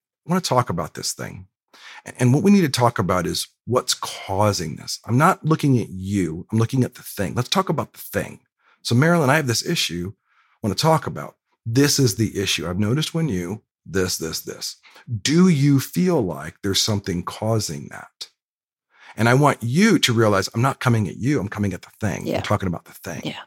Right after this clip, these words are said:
Speaker 1: So that you feel like, "Well, Anthony, the reason that's a problem is da, da, da, da, da." "I had no idea, Marilyn. Thank you for sharing that." And then it leads to, and I'm telling you, so often at the end of these conversations, people say,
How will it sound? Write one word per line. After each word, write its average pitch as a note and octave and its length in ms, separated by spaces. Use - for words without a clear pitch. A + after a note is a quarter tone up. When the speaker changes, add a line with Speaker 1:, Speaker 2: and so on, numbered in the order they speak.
Speaker 1:
So - 160
that F2+ 100
you C3+ 280
feel A#2 360
like, F#2 440
"Well, G2 460
Anthony, F#2+ 560
the G#2+ 100
reason A2 400
that's F#2 200
a - 40
problem C3+ 480
is F2 380
da, G#2 100
da, F#2+ 60
da, F2+ 180
da, B2 200
da." - 120
"I - 60
had E2+ 180
no F#2+ 200
idea, D#3+ 320
Marilyn. C#2+ 400
Thank - 260
you C3 80
for - 120
sharing C3 440
that." - 220
And F#2+ 160
then G2 140
it F2 100
leads A#2+ 200
to, B2 100
and C#3 80
I'm F#3+ 120
telling F#3 360
you, G2 100
so G#3 560
often D#3+ 400
at F#2+ 100
the - 140
end B2+ 140
of C3+ 60
these A#2 120
conversations, G2 640
people - 360
say, D#2+ 320